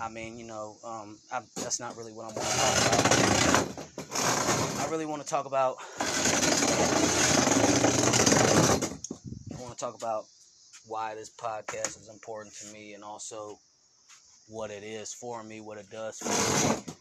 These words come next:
I feel like this podcast, um, it helps me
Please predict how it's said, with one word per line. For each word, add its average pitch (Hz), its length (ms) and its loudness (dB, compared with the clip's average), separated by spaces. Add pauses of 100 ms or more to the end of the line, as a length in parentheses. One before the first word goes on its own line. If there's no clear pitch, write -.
(1300)
I - 60 -14
feel 117 220 -12
like 104 200 -8
this 110 240 -10
podcast, 117 840 -4 (1400)
um, 101 380 -10 (2750)
it 139 160 -4
helps 165 320 -2
me 151 400 -4